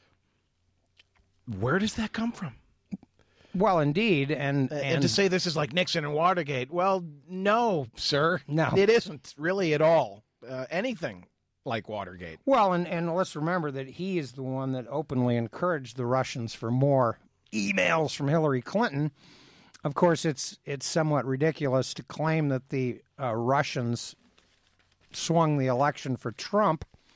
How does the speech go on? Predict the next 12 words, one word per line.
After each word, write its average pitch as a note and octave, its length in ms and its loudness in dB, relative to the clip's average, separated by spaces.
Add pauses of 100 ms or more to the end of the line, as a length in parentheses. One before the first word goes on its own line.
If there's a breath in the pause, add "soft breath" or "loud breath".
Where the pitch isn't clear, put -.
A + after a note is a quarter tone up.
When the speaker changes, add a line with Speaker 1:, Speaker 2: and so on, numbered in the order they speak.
(720 soft breath)
Speaker 2:
Uh, D3+ 240 2
that's D#3+ 240 0
a D#3+ 40 2
bit C#3+ 180 2
of C3+ 100 0
a C3 40 -2
sweeping C3+ 520 0
theory, D3+ 500 2
but B2+ 340 -2
certainly D3+ 480 -2
the B2 100 -4
coverage E3+ 960 -2